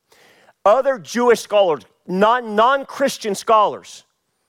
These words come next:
non-Christian scholars, these are their scholars, even admit it.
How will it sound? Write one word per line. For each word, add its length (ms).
non-Christian 600
scholars, 720
these 200
are 80
their 360
scholars, 760
even 260
admit 360
it. 240